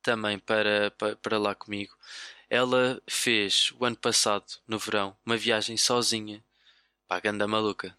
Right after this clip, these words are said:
mas ganda props. Eh, fez uma viagem sozinha pela América. Eh, pá, já não, agora estou a dizer sozinha, está-me a soar um bocado estranho. Não sei se ela fez sozinha, mas tenho a ideia que sim. Mas se não fez sozinha, fez só tipo com uma amiga ou assim.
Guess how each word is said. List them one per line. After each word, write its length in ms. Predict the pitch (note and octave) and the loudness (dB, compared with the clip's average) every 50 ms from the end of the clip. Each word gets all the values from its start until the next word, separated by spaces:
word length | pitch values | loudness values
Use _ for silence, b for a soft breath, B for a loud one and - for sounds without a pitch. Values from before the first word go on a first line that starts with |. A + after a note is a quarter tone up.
| _ _ | _ _
mas 140 | G#2 G2+ F#2 | -4 -2 -2
ganda 240 | G2 G#2 G2 G#2 G#2 | -2 0 0 -2 -2
props. 480 | - - G#2+ G2+ - - - - - B B B B B B B B B _ - | -2 0 -2 -2 0 0 -2 -2 -4 B B B B B B B B B _ 0
Eh, 580 | A2+ A2+ A#2 A#2 A#2 A2+ A2+ A2+ A2+ A2+ A2+ A2+ | 2 2 4 4 4 4 4 4 4 2 2 0
fez 200 | - - B2+ A#2 | 0 0 0 2
uma 120 | B2+ B2 | 0 0
viagem 220 | A2+ A#2+ A#2 A2+ A2+ | 2 2 2 2 2
sozinha 460 | - - A#2+ A2 G#2+ A#2 A#2 A#2 A2+ | 2 2 2 0 0 -2 -4 -4 -4
pela 280 | - B2 A#2+ A#2 A#2 | -2 0 2 2 2
América. 560 | A2+ A2+ A2+ A2 A2 G#2+ G#2+ - - - A2+ - _ _ _ _ _ _ _ _ _ _ _ _ _ _ _ | 2 2 0 0 0 0 -2 -4 -8 -14 -14 -18 _ _ _ _ _ _ _ _ _ _ _ _ _ _ _
Eh, 680 | - A#2 A#2+ A#2+ A#2+ A#2 A#2 A#2 A#2 A#2 A#2 A#2 A#2 - - | 0 2 2 4 4 2 2 2 2 0 0 -2 -4 -6 -4
pá, 180 | - A#2 G#2+ G2+ | -2 -2 0 0
já 180 | F#2+ G2+ G#2+ G#2+ | -2 -2 -4 -4
não, 80 | - - - | -6 -8 -8
agora 320 | A2+ G2+ G2+ G2+ G#2 G2+ - _ _ | -4 -2 0 0 -2 -4 -6 _ _
estou 180 | _ - A2+ A2 | _ 0 2 2
a 40 | G#2 | 2
dizer 240 | G2+ A2 G#2 G#2 G2+ | 2 2 2 2 2
sozinha, 400 | - - G#2 F#2+ - A2 A2 A2 | 2 2 2 0 0 -2 -2 -2
está-me 240 | - - A2+ A2+ | -2 -2 -2 0
a 20 | A2 | 0
soar 220 | - - A#2 A2+ | 2 2 2 0
um 20 | A2 | 0
bocado 220 | - - A2 - | 0 0 0 0
estranho. 260 | - - G2+ F#2 F2 B B B B B B - | 0 0 -2 -4 -4 B B B B B B 0
Não 80 | A2+ | 2
sei 120 | - - A2 | 2 4 4
se 100 | - A#2+ | 4 4
ela 120 | A#2 A2+ | 2 0
fez 200 | G#2 - A#2+ A2 | 0 0 0 2
sozinha, 340 | - A#2+ A2 F#2+ G2+ G2 F#2+ | 2 2 0 -2 -4 -6 -6
mas 160 | F#2+ F#2 - | -6 -6 -4
tenho 160 | - A#2 A2+ | -2 0 0
a 60 | A2+ | 0
ideia 200 | G#2+ G#2+ A2 G#2+ | 2 2 2 2
que 80 | G#2 - | 0 0
sim. 200 | - - G2 F2+ B B B B B B - | -2 -4 -4 -8 B B B B B B -2
Mas 120 | A#2+ A2+ | 0 0
se 60 | - | 2
não 60 | - B2 | 2 0
fez 160 | - C#3 B2+ | 0 0 0
sozinha, 320 | C3+ B2+ A#2 C3+ C3+ C3+ | 0 0 0 0 0 0
fez 160 | - - B2+ | 0 0 0
só 100 | - - | 0 0
tipo 220 | A#2+ - A2+ - - | -2 -4 -10 -14 -10
com 80 | - | -6
uma 100 | A#2 A#2 | -2 -2
amiga 300 | A2+ A2 G#2 G2 F#2+ G2 | -2 -2 -2 -4 -4 -4
ou 60 | F#2+ F#2+ | -4 -4
assim. 280 | F#2 - - F#2+ F2+ | -4 -4 -4 -6 -10